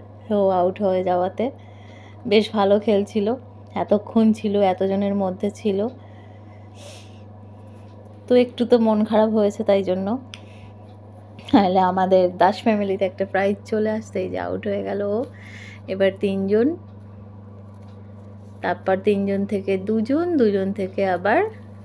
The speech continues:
মানে এই তিনজনই প্রাইজ পাবে। তাও ফার্স্ট সেকেন্ডের মধ্যে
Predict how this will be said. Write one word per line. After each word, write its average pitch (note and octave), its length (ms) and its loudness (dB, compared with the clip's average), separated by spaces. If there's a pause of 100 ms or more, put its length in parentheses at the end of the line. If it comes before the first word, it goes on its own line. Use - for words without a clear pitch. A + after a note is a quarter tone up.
(160)
মানে - 400 -10 (180)
এই A#3 120 2
তিনজনই D#4+ 440 2
প্রাইজ C4+ 360 2
পাবে। G3 340 2 (800)
তাও D#4 160 0
ফার্স্ট C4+ 320 4
সেকেন্ডের C#4 480 4 (1080)
মধ্যে A3 600 -4